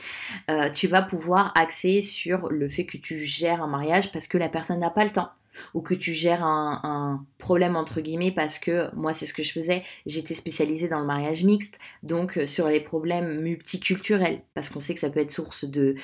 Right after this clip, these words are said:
de conflits, des fois c'est difficile à organiser. Donc tu vois en fait, cette, euh, expertise que tu as, ce problème auquel tu réponds, tu peux déjà en parler dans ta biographie avec une simple petite phrase.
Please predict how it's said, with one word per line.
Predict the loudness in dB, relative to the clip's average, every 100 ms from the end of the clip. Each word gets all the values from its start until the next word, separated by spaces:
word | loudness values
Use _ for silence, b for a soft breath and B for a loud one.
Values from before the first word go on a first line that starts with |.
| B B
de | -2
conflits, | 0 -2 0 0 2
des |
fois | 0 -2
c'est | -6 -6
difficile | -6 -8 -2 0
à | 2
organiser. | 2 2 2 2 0 -6 B B B
Donc | 0 0
tu | 0
vois | 4 4
en |
fait, | 2 -2 -4 -4
cette, | -2 0 0 0
euh, | 0 2 2 -2 -4
expertise | -4 -2 0 -2 -2 -4 -2
que | -2
tu | -2 2 4
as, | 2 -2 B B B B
ce | -8 -2
problème | -2 0 4 6 8 6
auquel | 6 2
tu | 2
réponds, | 2 2 4
tu | 2 2
peux | 0
déjà | 2 4 4 4
en | 4
parler | 2 4 4
dans | 2
ta | -2
biographie | 0 0 0 2 2
avec | 4
une | 2
simple | 4 0 0 -2
petite | -4 -6 -8
phrase. | -4 -4 -6 -12